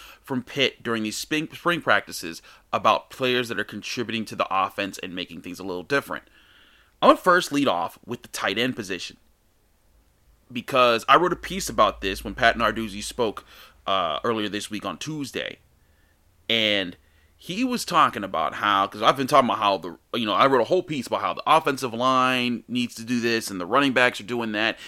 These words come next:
and we talked about that last week. But one factor that he brought up that I have to admit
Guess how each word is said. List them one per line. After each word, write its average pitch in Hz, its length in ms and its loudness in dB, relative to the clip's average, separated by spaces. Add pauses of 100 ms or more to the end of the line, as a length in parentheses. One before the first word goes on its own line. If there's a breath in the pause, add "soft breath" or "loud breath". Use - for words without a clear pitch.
and 107 80 -8
we 110 60 -2
talked 139 260 4
about 120 120 2
that 85 180 2
last 101 280 2
week. - 200 -16 (320 loud breath)
But 127 140 2
one 185 380 -2
factor 190 420 2
that 139 100 -4
he 139 240 -8
brought 208 260 6
up 127 240 4
that - 220 0
I 120 160 8
have 156 240 -2
to 190 140 -4
admit 139 340 -4